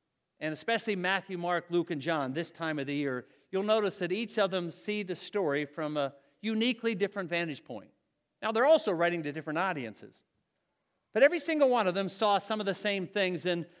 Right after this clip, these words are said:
most of them wrote the same things about what they just saw. And then every so often, you'll have one pick out something or notice something no one else did. They probably saw it. He's the one that writes about it. I point you to Matthew this morning in Matthew twenty-one.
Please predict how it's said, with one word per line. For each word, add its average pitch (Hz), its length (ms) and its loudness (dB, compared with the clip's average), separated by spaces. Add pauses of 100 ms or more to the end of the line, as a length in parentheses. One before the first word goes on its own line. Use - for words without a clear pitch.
(120)
most 277 400 4
of 202 80 0
them 190 160 0
wrote 226 240 4
the 180 80 -8
same 240 380 0
things 233 300 0
about 185 260 2
what 170 140 0
they 165 100 -2
just 151 240 -8
saw. 226 320 -2 (1040)
And 190 100 -4
then 214 120 2
every 302 200 2
so 277 280 4
often, 190 340 0
you'll 185 160 0
have 175 220 2
one 214 320 0
pick 233 280 -4
out 190 220 0
something 151 440 -4
or 135 180 0 (260)
notice 220 360 4
something 175 360 -2
no 175 140 2
one 190 180 2
else 175 220 0
did. 147 320 -4 (340)
They 277 80 0
probably 285 480 0
saw 247 420 2
it. 170 100 0 (240)
He's 226 220 -2
the 220 80 2
one 202 140 2
that 185 80 -6
writes 170 300 -2
about 131 400 -6
it. - 80 -20 (1080)
I 175 40 -8
point 302 240 2
you 285 80 2
to 214 80 4
Matthew 208 380 0
this 147 200 -8
morning 185 240 0
in 180 80 -2
Matthew 185 300 -2
twenty-one. 165 720 0